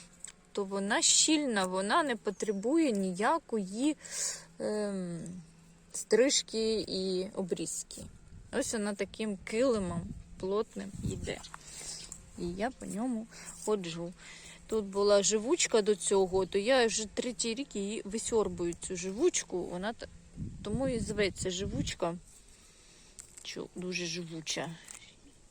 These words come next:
Маленький шматочок залишився і буде ще довго-довго вона лізти.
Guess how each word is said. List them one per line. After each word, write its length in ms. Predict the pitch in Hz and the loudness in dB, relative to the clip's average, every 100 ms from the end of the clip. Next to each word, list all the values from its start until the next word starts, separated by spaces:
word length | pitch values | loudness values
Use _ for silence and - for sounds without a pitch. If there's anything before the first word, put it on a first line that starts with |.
| - | -12
Маленький 640 | 196 196 202 214 202 190 214 | -4 2 4 4 2 2 2
шматочок 600 | - 214 208 220 - 208 | 2 0 2 2 2 0
залишився 680 | 202 240 294 - 175 - 151 | 4 6 6 4 0 -2 0
і 400 | 156 180 190 180 | 0 0 -2 -4
буде 320 | 190 190 202 | -6 -4 -2
ще 220 | 196 - 190 | 0 -2 0
довго-довго 880 | 208 311 277 196 180 185 185 175 | 2 2 2 -2 0 0 0 -4
вона 260 | 180 180 165 | -6 -4 -4
лізти. 440 | 170 190 - - | -4 -4 -6 -8